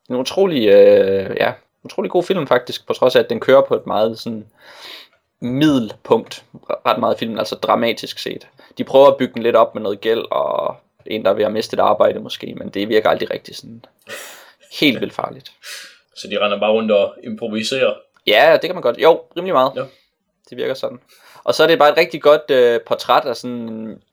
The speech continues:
Speaker 1: de mærkelige, øh, mærkelige halvfjerdsere, hvor der er sådan nogle lidt alternative familiemønstre, og I ved,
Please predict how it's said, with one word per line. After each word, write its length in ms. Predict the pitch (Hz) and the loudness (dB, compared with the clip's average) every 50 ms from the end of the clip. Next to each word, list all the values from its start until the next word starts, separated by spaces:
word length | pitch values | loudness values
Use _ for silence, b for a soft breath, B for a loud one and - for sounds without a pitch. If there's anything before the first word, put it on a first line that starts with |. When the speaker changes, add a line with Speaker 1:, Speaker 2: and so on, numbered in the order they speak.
| _ - | _ -8
Speaker 1:
de 60 | 127 | -4
mærkelige, 560 | 127 127 127 147 - - 143 127 123 123 117 | 0 0 0 0 0 -2 -6 -6 -4 -2 0
øh, 320 | 113 113 113 113 113 117 131 | 0 2 2 0 0 -2 -2
mærkelige 340 | 127 139 160 - - 135 | 0 -2 -2 -2 -4 -8
halvfjerdsere, 640 | 127 127 117 - 123 117 120 156 - - 143 123 107 | -10 -10 -6 -2 0 2 2 2 0 -2 -2 -2 -2
hvor 160 | 110 120 117 | 0 0 0
der 80 | 113 113 | 2 2
er 80 | 113 117 | 0 -2
sådan 160 | 117 131 127 | -4 -8 -8
nogle 220 | 123 117 117 113 | -8 -8 -8 -8
lidt 160 | 113 123 120 - | -8 -8 -6 -6
alternative 680 | - 113 - - 131 120 135 147 139 - - 120 113 110 | -8 -8 -2 0 0 2 2 0 -2 -4 -8 -10 -10 -10
familiemønstre, 840 | - 113 123 135 135 135 123 113 113 110 107 107 113 - - - 110 113 | -10 -8 -8 -8 -6 -8 -8 -8 -8 -8 -8 -8 -12 -14 -8 -8 -8 -8
og 600 | 120 - - 98 104 110 107 107 110 110 107 - - _ _ _ _ | -8 -10 -10 -8 -6 -4 -4 -4 -4 -4 -8 -12 -16 _ _ _ _
I 100 | - 131 | -2 2
ved, 200 | 123 131 131 - | 6 6 6 6